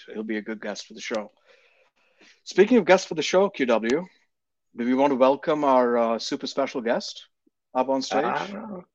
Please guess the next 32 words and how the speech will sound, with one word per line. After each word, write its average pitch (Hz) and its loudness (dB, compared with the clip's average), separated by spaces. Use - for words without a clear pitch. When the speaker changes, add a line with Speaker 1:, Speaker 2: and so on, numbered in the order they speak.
Speaker 2:
yeah, 117 2
if - -6
he's 131 -2
willing. 135 2
Speaker 1:
He's 110 -12
willing? 151 -2
We'll 143 2
see. 117 -2
Speaker 2:
Yeah, 131 8
do 107 0
you 135 6
wanna 135 2
pull 139 2
him 139 0
up? 156 -2
Speaker 1:
I 117 -4
will. 131 2
Well, 147 10
Speaker 2:
There 101 -2
he 101 -4
Speaker 1:
if 104 2
it 151 6
Speaker 2:
is. 175 6
Speaker 1:
isn't 185 -2
the 120 0
man, 147 4
the 147 -6
myth, 160 -4
the 156 -4
legend, 185 -2
Derek 156 6
Ross. 151 2